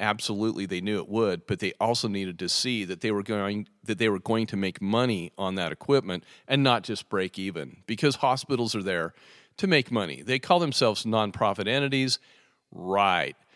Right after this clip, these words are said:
As we see the majority of their, uh, hierarchy in the,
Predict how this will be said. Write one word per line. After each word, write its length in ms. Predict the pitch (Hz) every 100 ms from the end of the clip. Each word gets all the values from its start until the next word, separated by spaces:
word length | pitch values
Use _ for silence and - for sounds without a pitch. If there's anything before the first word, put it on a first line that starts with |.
| _
As 160 | 107 110
we 120 | 113
see 320 | 101 - 113
the 100 | 104
majority 540 | 98 95 110 110 107 101
of 180 | 92 95
their, 400 | 98 95 92 87
uh, 200 | 85 85
hierarchy 640 | 117 104 101 - 113 104
in 140 | 95 92
the, 280 | 87 85